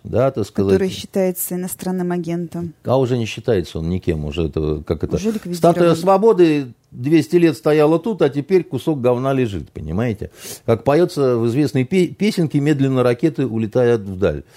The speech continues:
Speaker 1: Встречи с ними ты уже не жди». И хотя Америку немного жаль, у Берлина это впереди. Вот, значит, а, а,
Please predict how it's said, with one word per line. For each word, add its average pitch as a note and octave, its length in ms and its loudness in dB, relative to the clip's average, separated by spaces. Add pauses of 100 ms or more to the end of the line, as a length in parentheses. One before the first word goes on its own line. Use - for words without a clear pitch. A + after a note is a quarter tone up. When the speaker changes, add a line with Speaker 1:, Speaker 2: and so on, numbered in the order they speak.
(240)
Speaker 1:
Встречи B2 360 0
с G#2+ 120 -4
ними C#3+ 240 0
ты A#2+ 120 -4
уже G#2 300 0
не G2+ 160 -2
жди». D#2+ 280 -6 (400)
И G#2+ 120 0
хотя B2 520 2 (140)
Америку A2 840 -2 (600)
немного A#2+ 580 2
жаль, G#3+ 320 2 (880)
у A2+ 100 0
Берлина B2 400 2
это G#2+ 220 -2
впереди. D#2+ 460 -6 (640)
Вот, G#2+ 380 2
значит, G#2 460 -4
а, B2 80 4
а, G#2 1000 0